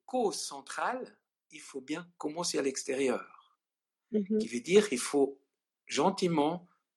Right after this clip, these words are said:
Speaker 1: prendre une couche, une deuxième couche, une troisième couche. Peut-être qu'il faut tout à coup retourner à la première couche, parce que il y a des résonances cosmiques et des résonances familiales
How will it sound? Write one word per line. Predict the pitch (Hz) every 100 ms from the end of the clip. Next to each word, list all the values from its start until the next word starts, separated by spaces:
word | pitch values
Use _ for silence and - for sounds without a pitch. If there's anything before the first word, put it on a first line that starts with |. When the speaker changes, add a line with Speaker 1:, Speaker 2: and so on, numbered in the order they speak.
| -
Speaker 1:
prendre | - 139 -
une | 165
couche, | 170 156 160 - - -
une | 120
deuxième | 110 139 147 147
couche, | - 135 139 - - -
une | 95
troisième | - 120 139 139
couche. | 117 - - -
Peut-être | - - 254
qu'il | -
faut | 147 151
tout | 190
à | -
coup | 160 127
retourner | - 254 - 214 190 202 233 - -
à | 131
la | 139
première | - 190 185 -
couche, | 240 190 - -
parce | 139 -
que | 196 196 - - _
il | 135
y |
a | 131
des | 131
résonances | 135 165 160 175 175 165 139 120 -
cosmiques | - 123 - 202 240 131
et |
des | 123
résonances | 123 135 135 -
familiales | - 165 170 170 160 175 196